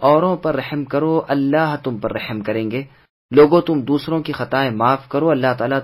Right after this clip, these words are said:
تمہارے گناہوں کو بخشیں گے۔ باتیں بنانے والوں کو ہلاکت ہے، گناہ پر جم جانے والوں کو ہلاکت ہے۔"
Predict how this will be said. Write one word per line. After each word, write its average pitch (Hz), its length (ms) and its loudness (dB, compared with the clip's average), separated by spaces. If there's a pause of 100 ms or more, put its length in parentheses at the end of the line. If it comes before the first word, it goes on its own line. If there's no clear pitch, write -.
تمہارے 139 480 0
گناہوں 120 360 -2
کو 101 160 -10
بخشیں 127 520 -6
گے۔ 147 140 -2 (1000)
باتیں 156 340 4
بنانے 165 360 2
والوں 151 360 2
کو 160 220 -2
ہلاکت 147 480 0
ہے، 147 260 -4 (480)
گناہ 147 300 4
پر 139 220 0
جم 135 260 2
جانے 127 300 2
والوں 110 340 2
کو 127 220 -2
ہلاکت 107 500 -4
ہے۔" - 100 -10